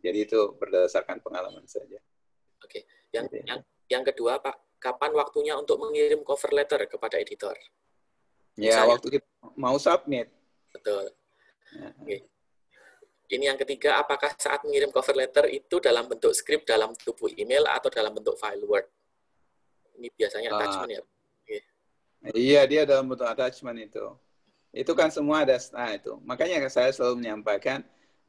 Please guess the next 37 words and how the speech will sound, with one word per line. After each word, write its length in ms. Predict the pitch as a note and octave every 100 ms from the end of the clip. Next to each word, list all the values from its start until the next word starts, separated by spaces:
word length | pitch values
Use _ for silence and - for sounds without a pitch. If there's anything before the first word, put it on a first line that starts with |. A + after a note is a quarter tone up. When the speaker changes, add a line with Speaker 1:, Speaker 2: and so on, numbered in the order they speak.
| _ -
Speaker 1:
doing, 480 | C3 B2 C3+ D3+ F3
<laughs> 600 | E3+ - A#2 A2+ - G2+ G2+
jadi 180 | G#2 C3
praktis 480 | C3+ C3 A#2+ - C3+
itu 220 | A2 -
memang 160 | C#3 A#2+
harus 240 | A2 -
per-, 240 | _ - -
perlu 180 | - G#2+
sekali. 300 | G#2 - G2
Jadi, 160 | G2 A2
kita 180 | C3+ C#3+
langsung 260 | C#3+ C#3+ C#3+
bisa 160 | D#3 D#3+
lihat, 260 | C3+ B2 - _ _ _
oh, 480 | C3 C#3 D3 C#3+ C3
nanti 320 | A#2 A#2 C3
dia 160 | A#2+
masukkan 560 | A2 G#2 - - - G2+
pen 240 | - F#2
ini, 320 | - G2 G2+ -
masukkan 480 | G2+ - - - G2 G2
apa, 320 | - C3+ - -
kita 240 | - -
submit 560 | F#2+ - F2+ - G#2 - _ _ _ _ _
papernya 560 | G#2+ - G#2 G#2 G#2
dulu, 320 | G2 G2+ G#2 A2+
ah, 80 |
nah, 160 | A2 G#2
manuskrip, 640 | G2+ G2+ G#2 - A2 G#2+
baru 240 | - G#2+ A2
kemudian 400 | A2 G#2+ G2+ G2
submit, 400 | G2+ G2 A#2 A2+
ini 160 | A2
dan 140 | A2+ C3
seterusnya 320 | - F#3+ F#3+
lah, 160 | E3